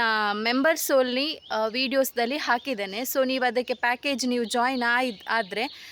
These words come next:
ನಿಮಗೆ ಅಷ್ಟೊಂದು ನಾಲ್ಕೈದು ವಿಡಿಯೋಸ್ ಹಾಕಿದ್ದೇನೆ, ಅದನ್ನು ನೋಡಿ ನೀವು ಪ್ರಾಕ್ಟೀಸ್ ಮಾಡ್ಬೋದು. ಅದು ಓಕೆ ಆಗೋದಾದ್ರೆ ನೀವು ಫೀಸ್ ಕಟ್ಟಿ ನಮ್ಗ್-,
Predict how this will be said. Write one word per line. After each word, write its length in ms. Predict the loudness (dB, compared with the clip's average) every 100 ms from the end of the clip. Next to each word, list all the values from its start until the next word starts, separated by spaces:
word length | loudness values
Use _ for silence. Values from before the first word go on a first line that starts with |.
| -8
ನಿಮಗೆ 200 | -4 0
ಅಷ್ಟೊಂದು 360 | 2 2 0 2
ನಾಲ್ಕೈದು 500 | 2 2 2 2 0
ವಿಡಿಯೋಸ್ 360 | 0 2 0 0
ಹಾಕಿದ್ದೇನೆ, 480 | -2 -2 -4 -2
ಅದನ್ನು 320 | 0 0 0 0
ನೋಡಿ 260 | 0 0
ನೀವು 280 | 0 -2 -4
ಪ್ರಾಕ್ಟೀಸ್ 480 | -4 -4 -2 -4 -2
ಮಾಡ್ಬೋದು. 560 | -2 -2 -4 -4 -4 -6 -18 -6
ಅದು 260 | -4 0 2
ಓಕೆ 260 | 2 2 2
ಆಗೋದಾದ್ರೆ 460 | 2 2 2 2
ನೀವು 200 | 0 -2
ಫೀಸ್ 320 | -2 -2 -2
ಕಟ್ಟಿ 320 | 0 -2 -2 -2
ನಮ್ಗ್-, 360 | -2 -2 -4